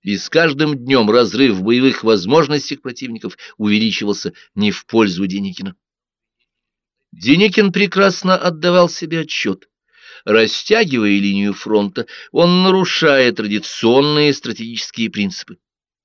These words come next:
Однако считал, что в тех нетривиальных условиях,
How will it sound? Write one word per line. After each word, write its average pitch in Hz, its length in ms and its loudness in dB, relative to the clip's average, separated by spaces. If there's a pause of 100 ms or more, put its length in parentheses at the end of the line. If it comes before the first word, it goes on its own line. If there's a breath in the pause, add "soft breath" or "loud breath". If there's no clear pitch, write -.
(140)
Однако 104 480 -2
считал, 104 380 -2
что - 260 -4 (220 soft breath)
в - 100 -16
тех - 400 0
нетривиальных 135 800 0
условиях, 104 640 -2